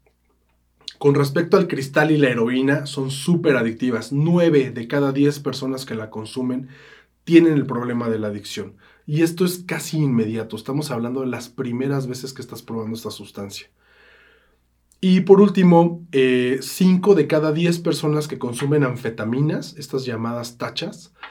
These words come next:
eh, o drogas de diseño que se venden, eh, principalmente en, en antros o en, o en raves, por ejemplo,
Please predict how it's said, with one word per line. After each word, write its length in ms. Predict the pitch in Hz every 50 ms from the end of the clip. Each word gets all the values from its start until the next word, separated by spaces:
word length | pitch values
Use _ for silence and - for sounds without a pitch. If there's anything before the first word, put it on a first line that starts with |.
| - - _ _ _
eh, 200 | - 107 107 - -
o 120 | 110 113
drogas 340 | 123 123 131 135 147 143 131
de 100 | 127 117
diseño 480 | 113 110 - - 120 123 123 120 117
que 100 | - -
se 160 | 101 - - 104
venden, 500 | 107 113 117 113 117 117 117 117 110 -
eh, 540 | - 107 104 101 101 98 98 95 98 95 92 - - _ _ _ _ _ _ _ _ _ _ _
principalmente 1160 | - 143 139 131 127 123 - 131 117 120 131 135 135 135 131 131 127 123 139 131 123 110 107 107
en, 180 | 101 104 101
en 640 | 104 101 101 101 98 92 95 98 98 98 98 98 101 - _ _ _ _ _ _ _ _ _ - -
antros 560 | - 135 131 131 127 135 120 117 - - -
o 180 | 101 101 101
en, 140 | 101 101 92 98
o 100 | 98 101
en 140 | 101 101 101
raves, 400 | 107 120 123 135 - 175 - -
por 160 | - 107 101
ejemplo, 420 | 104 - 117 113 113 120 135 -